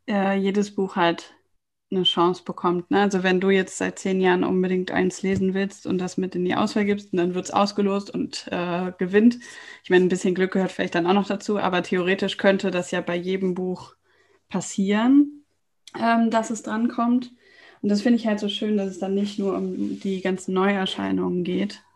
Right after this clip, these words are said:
Ähm, ich warte ehrlich gesagt noch auf den Moment, wo wir dann tatsächlich wirklich mal so ein Buch auswählen,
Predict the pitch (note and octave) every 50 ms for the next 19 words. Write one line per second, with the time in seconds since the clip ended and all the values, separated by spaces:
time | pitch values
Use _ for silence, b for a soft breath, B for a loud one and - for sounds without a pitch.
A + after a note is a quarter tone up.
0 | _ _ G3 F#3 F3+ F3+ F#3 F#3 F#3 F#3 F#3 - _ _ B B B B B B
1 | B B B B B B B B B B B B B _ _ _ _ _ G#3 G3+
2 | - A3+ A3 G#3 A#3 A3 F#3 F#3+ A#3+ A#3 - G#3 G3 G3+ G3+ G3+ G3+ G3 G3+ G3
3 | - - G3+ G3 G3 G3 G3 G3 G3 G3 G3 G3 G3 F#3+ F#3+ F#3+ F#3+ F#3 F#3+ F#3
4 | F3+ - F#3 F3+ - G3 F#3+ - - G3 F#3 G3+ G3+ - - - F#3+ F#3+ F#3 F#3
5 | F#3 F#3 F#3 E3+ - G3+ G3 G3+ - - - - - F#3+ F#3+ F#3+ - - F#3 F#3
6 | F#3 F#3 F#3 F#3 F#3 F3+ -